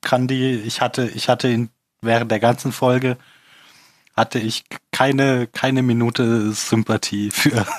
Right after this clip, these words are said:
<laughs> dafür, wie die, wie, wie Roslin und, und Adama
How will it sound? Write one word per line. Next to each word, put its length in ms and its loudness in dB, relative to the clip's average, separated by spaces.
<laughs> 240 -12
dafür, 480 2
wie 100 2
die, 400 0
wie, 400 0
wie 360 2
Roslin 600 2
und, 280 -4
und 240 -4
Adama 520 0